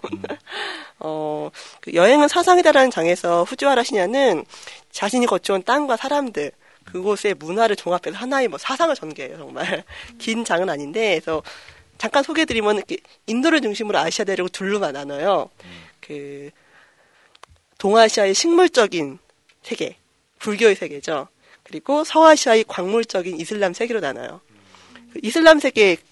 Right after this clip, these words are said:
Speaker 2: 같은 경우는 사막이잖아요. 사막은 되게 추상적인 공간이에요. 무슨 구분도 없고 규표도 없고. 그렇기 때문에 그 사회를 유지하기 위해서는, 사람들의 그 도덕 같은 걸 유-, 유지하기 위해서는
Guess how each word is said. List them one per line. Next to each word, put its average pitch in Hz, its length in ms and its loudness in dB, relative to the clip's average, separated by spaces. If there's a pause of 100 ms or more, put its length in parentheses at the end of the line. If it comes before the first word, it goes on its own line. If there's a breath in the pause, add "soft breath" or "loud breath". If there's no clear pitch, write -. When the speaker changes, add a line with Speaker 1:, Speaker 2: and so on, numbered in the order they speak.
Speaker 2:
같은 196 280 -10
경우는 156 320 -4 (100)
사막이잖아요. 208 1040 0 (380 loud breath)
사막은 320 340 2
되게 196 220 -2
추상적인 359 600 -4
공간이에요. 143 760 -12
무슨 175 300 -12
구분도 208 500 -2
없고 175 280 0
규표도 196 400 -4
없고. 143 360 -8
그렇기 - 220 -12
때문에 208 520 0 (320 loud breath)
그 226 180 -6
사회를 320 400 2
유지하기 214 420 0
위해서는, 160 640 -2 (300 loud breath)
사람들의 277 580 2
그 151 440 -8
도덕 190 380 -4
같은 180 240 -10
걸 165 100 -6
유-, 160 140 -8 (120)
유지하기 175 200 -6
위해서는 170 460 -4